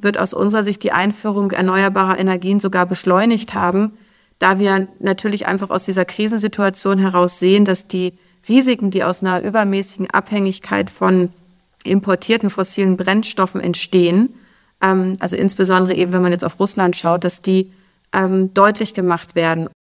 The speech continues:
Wenn man jetzt nochmal auf das Thema Greenwashing schaut, ist es natürlich total wichtig, dass wir Transparenz im Markt haben und dass wir einfach ganz klare Definitionen haben, was, was grün in Anführungszeichen bedeutet. Aus meiner Sicht ist die E-U-Taxonomie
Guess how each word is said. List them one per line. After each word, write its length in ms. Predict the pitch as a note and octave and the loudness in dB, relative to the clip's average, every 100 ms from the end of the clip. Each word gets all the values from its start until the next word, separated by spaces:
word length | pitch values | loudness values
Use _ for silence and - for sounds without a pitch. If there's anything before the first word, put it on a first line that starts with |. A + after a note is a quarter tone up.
| - G3+ | -4 0
Wenn 100 | G#3+ | 2
man 100 | A3 | 2
jetzt 120 | A3 | 2
nochmal 140 | A#3 | 0
auf 60 | A3 | 0
das 180 | G3+ - | -2 -2
Thema 260 | A3 G#3 | 0 0
Greenwashing 960 | F#3+ G3 B3+ C#4 B3 B3+ C4 B3+ B3+ B3+ - | 0 0 2 4 2 0 2 4 2 -2 -6
schaut, 640 | - A#3 A#3 C4 C4 - _ | -2 0 2 0 -4 -16 _
ist 200 | G#3 G3 | -2 -2
es 80 | G3+ | -2
natürlich 380 | G3+ - G#3+ G#3 | -2 -2 -6 -4
total 420 | F#3 G3 F#3+ F3+ | -8 -2 -2 0
wichtig, 640 | G#3 - G3 G3+ G#3 - | -2 0 2 2 0 -4
dass 240 | F#3+ F#3+ - | -4 -2 -2
wir 80 | |
Transparenz 720 | F#3 G3 G3 - F3+ F3 G#3 - | 0 2 0 0 0 2 0 0
im 160 | F#3 | 0
Markt 400 | F3 F3 G#3+ - | 0 0 -4 0
haben 400 | A3+ A3+ A3+ A#3 | 2 4 6 4
und 220 | A#3 G3 | 2 0
dass 200 | F#3+ F#3+ | 2 0
wir 140 | F#3+ F3+ | 0 0
einfach 240 | F#3 F#3+ | -2 -4
ganz 240 | F#3 F#3+ - | -2 -2 -2
klare 400 | - G3+ G3+ G3 | -2 0 0 0
Definitionen 880 | F#3+ F#3+ F#3+ F#3 - F#3 F#3+ F#3 F3+ | -4 -2 -2 -2 -2 0 2 0 2
haben, 320 | F3+ F#3+ F#3+ | 2 4 0
was, 300 | F3+ - - - | -2 -6 -10 -6
was 280 | F3+ - - | -6 -4 -4
grün 360 | F#3 G#3+ A#3 | 0 4 4
in 120 | G#3 F#3 | 4 2
Anführungszeichen 1500 | F#3 F#3+ G3 F3+ F#3 - - - F#3+ F#3 F3+ F#3 F3 F#3 | 0 0 0 0 0 -4 -8 -2 0 0 0 0 0 0
bedeutet. 600 | F3+ E3+ E3+ F3+ E3+ G#3 - _ - | -2 0 2 2 -2 -4 -6 _ -8
Aus 140 | F#3+ | 0
meiner 280 | G3 A3 A3+ | 2 2 2
Sicht 220 | G#3+ G#3+ | -2 -4
ist 180 | F#3+ - | -6 -4
die 180 | F#3 E3 | -2 -2
E-U-Taxonomie 960 | - A#3 A#3+ - G#3+ G#3 G#3 G#3+ G#3+ | -4 -4 -4 -4 -2 0 2 2 0